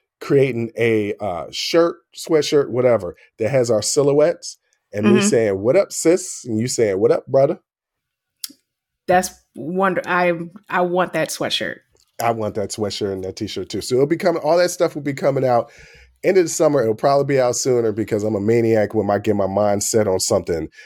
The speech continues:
Speaker 1: I get obsessed and have to get it done. But at the very least, at the latest,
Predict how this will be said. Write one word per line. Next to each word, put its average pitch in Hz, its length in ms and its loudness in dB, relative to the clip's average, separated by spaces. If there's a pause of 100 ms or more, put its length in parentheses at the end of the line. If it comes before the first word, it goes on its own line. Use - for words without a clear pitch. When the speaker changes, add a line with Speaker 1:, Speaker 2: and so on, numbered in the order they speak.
(140)
Speaker 1:
I 98 80 -4
get 104 160 0
obsessed 95 560 -2
and 92 140 -8
have 107 200 -4
to 101 80 -12
get 87 160 -6
it 82 140 -10
done. 82 240 -10 (680)
But 120 140 0
at 110 80 -2
the 107 80 -8
very 117 280 4
least, 101 440 -4 (280)
at 104 120 -10
the 107 60 -2
latest, 104 520 0